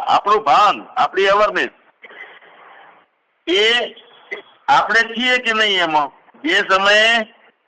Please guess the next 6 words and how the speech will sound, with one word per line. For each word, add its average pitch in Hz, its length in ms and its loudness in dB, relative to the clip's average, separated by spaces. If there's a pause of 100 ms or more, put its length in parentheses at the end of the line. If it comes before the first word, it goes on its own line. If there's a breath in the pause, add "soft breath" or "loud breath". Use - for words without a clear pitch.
(420)
આપણે 165 280 2
ગેરહાજર 214 600 2
હોઈએ 202 360 0
છીએ 180 480 -2 (1120)
તો 320 80 -4
એ 196 120 2